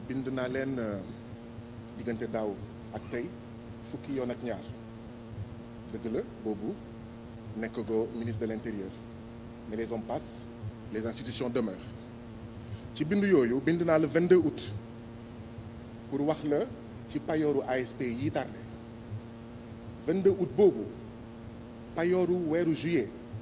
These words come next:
yu A S P yi, da ngeen ko fay le vingt et un août. Facture courant du xaar, facture ndox du xaar, luwaas du xaar ba vingt et un août.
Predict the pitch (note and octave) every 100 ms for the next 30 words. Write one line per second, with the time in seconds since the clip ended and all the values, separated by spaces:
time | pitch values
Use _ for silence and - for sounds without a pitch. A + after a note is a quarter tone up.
0 | - - C#3+ - D3 - - B2 G#2+ -
1 | - - - - - - - - B2 C#3+
2 | C#3 D3 - B2+ - A2+ A2+ D#3+ D#3+ D#3+
3 | D3 C#3 A#2 - - - - - - -
4 | - - - - - - E3 D#3+ - C#3+
5 | C#3 C3+ - - A#2+ A#2 - D#3+ - D#3
6 | C#3+ C#3 - C3+ - A#2 G2 - - -
7 | - - B2 D#3+ E3 D3+ - C#3+ - D3+
8 | D3 B2 C#3 B2 C3+ A#2+ A2+ -